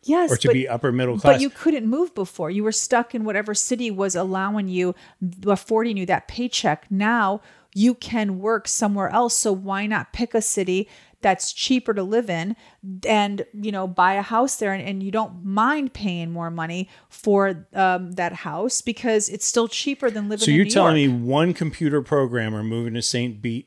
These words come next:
Speaker 2: Saint Pete's Beach is doing more financial, has having more of a financial impact than
Speaker 1: It's
Speaker 2: the
Speaker 1: not.
Speaker 2: real estate agent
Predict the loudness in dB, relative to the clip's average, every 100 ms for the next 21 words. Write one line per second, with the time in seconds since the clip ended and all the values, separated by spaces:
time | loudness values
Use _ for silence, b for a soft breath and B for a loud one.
0 | -8 -2 0 -2 -2 -6 -4 -4 -2 -4
1 | -8 -10 b b 0 0 2 0 2 0
2 | 0 0 2 2 -2 -6 _ -8 0 0
3 | 2 2 2 4 4 2 -2 -6 -4 -2
4 | 0 0 0 2 4 4 0 -2 0 2
5 | 0 -2 -2 -2 0 0 -2 -10 _ b
6 | b b b b 2 4 4 6 8 8
7 | 6 4 4 6 4 4 0 -2 -8